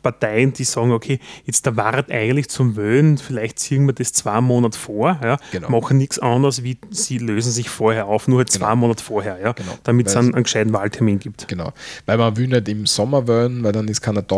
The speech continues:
Speaker 2: also man will schon, äh, zu gu-, zu einer guten Zeit wählen, wo die Leute mehr da sind, also das sagt jetzt nichts aus, aber ablaufen tut's halt selten. Nur
Speaker 1: Ja,
Speaker 2: in ganz
Speaker 1: also
Speaker 2: seltenen
Speaker 1: der Klassiker ist im Herbst, weil im Herbst, nachdem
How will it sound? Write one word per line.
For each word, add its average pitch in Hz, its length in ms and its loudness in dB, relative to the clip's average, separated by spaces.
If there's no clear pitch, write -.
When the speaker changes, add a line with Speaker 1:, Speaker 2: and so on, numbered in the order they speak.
Speaker 2:
also 113 160 0
man 104 160 -2
will 107 140 0
schon, 113 260 -2
äh, 104 420 2
zu 110 160 2
gu-, 110 180 0
zu 104 160 -4
einer 104 100 -2
guten 107 200 -6
Zeit 113 300 2
wählen, 117 160 0
wo 104 80 0
die 101 100 0
Leute 90 240 0
mehr 90 240 -6
da 95 180 -2
sind, 110 200 -2
also 98 160 -6
das - 380 -4
sagt - 240 0
jetzt 101 140 0
nichts 110 160 -4
aus, 139 320 2
aber 117 340 2
ablaufen 113 600 0
tut's 123 220 -4
halt 113 140 -2
selten. - 360 -4
Nur 98 80 -4
Speaker 1:
Ja, 113 140 2
Speaker 2:
in 98 220 -8
ganz 95 200 -10
Speaker 1:
also 120 140 -2
Speaker 2:
seltenen - 240 -12
Speaker 1:
der 123 80 -2
Klassiker 123 500 0
ist 143 140 -2
im 123 100 4
Herbst, 127 400 -2
weil 120 100 2
im 120 40 2
Herbst, 120 320 -4
nachdem 120 300 -2